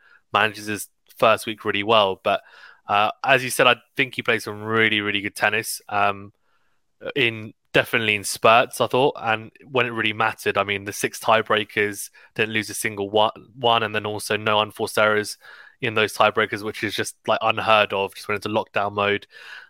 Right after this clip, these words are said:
And, you know, the mental strength that he showed, uh, in tight moments was really key as well. So, uh, it was a bit of a shame that Alcaraz obviously suffered with the cramps, and I was a bit surprised that he did s-, suffer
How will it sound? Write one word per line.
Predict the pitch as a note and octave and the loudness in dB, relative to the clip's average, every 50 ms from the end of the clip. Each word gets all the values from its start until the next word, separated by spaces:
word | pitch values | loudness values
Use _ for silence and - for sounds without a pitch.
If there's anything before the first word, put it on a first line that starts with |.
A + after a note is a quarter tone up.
| _ _ _ | _ _ _
And, | G#2+ G#2+ G#2+ G#2 G2+ G2+ G#2 G#2 - - - _ _ - _ _ _ _ | 2 2 4 4 2 0 -4 -8 -16 -20 -20 _ _ -20 _ _ _ _
you | C#3 C3 | -2 2
know, | A#2 A2+ A2 | 2 2 2
the | G2+ - A2+ | 2 -2 -4
mental | A#2 A#2 A#2+ A#2+ B2 B2 - - C3+ A#2+ | -2 0 0 0 -2 -4 -4 -4 -2 -2
strength | - - - A#2 A2 A2 G#2+ - - - - _ _ | -2 0 0 0 0 -2 -6 -16 -20 -20 -20 _ _
that | - G#2 G2+ | -4 -4 -2
he | A2 A2 | -2 -2
showed, | G#2 - - - B2 G#2+ G#2 G2+ G2+ G2+ G2+ - - - _ _ _ _ _ _ _ _ _ - | -2 -2 0 2 4 4 4 2 0 -2 -4 -8 -12 -18 _ _ _ _ _ _ _ _ _ -2
uh, | G#2+ G2+ G2+ G#2 A#2 - | 0 2 2 2 0 -2
in | - A#2 G#2+ A2 G#2 | -4 -6 -6 -6 -8
tight | - - A#2+ G#2+ - A#2+ | -2 0 0 0 0 0
moments | A2+ A2+ A2 G#2+ G2+ G2+ G2+ G2 - | 0 0 0 0 -2 -6 -8 -10 -12
was | G#2+ G2 | -12 -8
really | G2 G#2 G2+ G2 G2+ | -2 -2 -2 -2 -2
key | - - - - A#2 G#2 G2+ | -6 -10 -8 -4 -2 0 0
as | G2+ G2 - | 0 -2 0
well. | - G#2+ G#2 A2 A2 | 0 2 2 2 2
So, | - - A#2 G#2+ G#2 G#2 G2 - _ - - - _ _ _ _ _ | 0 0 2 2 2 2 -2 -6 _ -20 -20 -20 _ _ _ _ _
uh, | - G#2+ G#2 G#2 G#2+ - - _ _ _ - | -2 0 2 2 0 -2 -4 _ _ _ -2
it | D#3 | 0
was | D3+ D3 C#3 | 0 0 2
a | C#3 | 2
bit | F3 E3+ | 2 2
of | D#3+ D3+ | 2 2
a | D3 | 0
shame | - - - C#3+ C#3+ D#3 D3 | 0 0 2 2 2 2 0
that | C#3 B2 | -2 0
Alcaraz | A2+ B2 A#2+ A#2+ - - C3+ A#2+ A2 A2 G#2+ G#2 - - - - _ _ | 2 2 2 2 0 0 0 2 2 2 0 -4 -10 -14 -14 -16 _ _
obviously | - A#2+ A2 - A#2+ G#2+ | -8 -8 -8 -6 -8 -6
suffered | - - C3+ A#2 - A#2 | -2 -2 -2 -2 -2 -4
with | G#2+ A2 G#2 | -6 -6 -6
the | G#2 | -8
cramps, | - - - A#2+ A#2 A#2 A2+ G#2+ - - | -6 0 2 2 2 2 0 -4 -10 -10
and | G#2+ G#2+ G2+ - _ _ _ _ _ _ _ _ _ _ _ _ _ _ - - | -10 -10 -12 -16 _ _ _ _ _ _ _ _ _ _ _ _ _ _ -4 -2
I | - B2+ | 0 2
was | C#3 C#3+ - | 2 0 0
a | D3 | -4
bit | C3 - | -6 -6
surprised | - - - - - B2 A2+ A#2+ C3 B2+ - | -6 -8 -8 -2 2 4 4 4 4 2 -2
that | - F#2 - | -6 -8 -8
he | - A2+ | -8 -8
did | G#2 A2+ G#2+ - | -8 -8 -8 -8
s-, | - - - - - | -10 -12 -14 -16 -12
suffer | - - C3 G#2+ - - A#2+ A2 G#2+ | -2 0 0 0 0 0 0 0 0